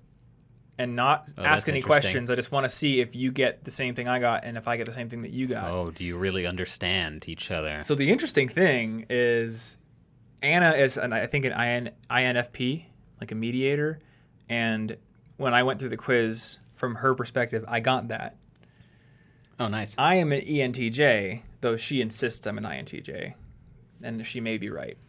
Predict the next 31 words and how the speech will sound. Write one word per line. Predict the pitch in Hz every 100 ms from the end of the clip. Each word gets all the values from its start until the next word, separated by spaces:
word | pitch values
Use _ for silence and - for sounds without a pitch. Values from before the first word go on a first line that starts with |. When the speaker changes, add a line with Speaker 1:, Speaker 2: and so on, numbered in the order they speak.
| _ -
Speaker 1:
I |
think | 117 117
I'm | 113
more | 110 110 113 107
introverted, | 110 104 107 104 101 104
just | 110 - - _ _ -
I | 113
look | 104 104 -
like | 131 127
an | 127
extrovert. | 131 - 147 143 - - -
Speaker 2:
Hmm. | 113 95 - -
Speaker 1:
Uh, | 117 107 - _ - _ -
but | 135
she | - 147
went | 143 139
through | 131
the | 127
quiz, | 123 113 113
and | 117 113
she | 113 127
got | 117 110 104 -
I | 101
N | 87
F | -
P. | - 117 - - -
She | -
got | - -
her | 139 131
own | 127 120
thing, | 123 104 107